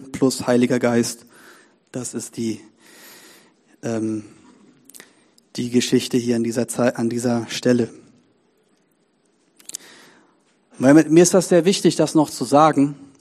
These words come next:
Ähm, nämlich, ich hab noch einen, einen dritten Punkt für euch mitgebracht. Nämlich, ähm, Jesus gibt uns seinen Frieden.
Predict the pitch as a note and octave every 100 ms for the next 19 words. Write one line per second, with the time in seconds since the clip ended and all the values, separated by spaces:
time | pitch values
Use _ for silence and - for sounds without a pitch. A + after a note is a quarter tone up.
0 | _ - - - B2 B2+ B2 B2+ C3 -
1 | C#3 D3 C3+ C3 B2+ B2 - B2+ B2 D3+
2 | D3 - C3 A#2+ C3+ B2 - B2+ - -
3 | A#2+ C3+ - - _ _ - - - _
4 | _ _ _ _ _ - B2+ B2+ C3 B2+
5 | - - - B2 B2 B2 B2+ - B2 C#3+
6 | D3 C#3+ - - D3 C#3+ B2+ - B2+ B2+
7 | B2 - C3+ C3 A2 -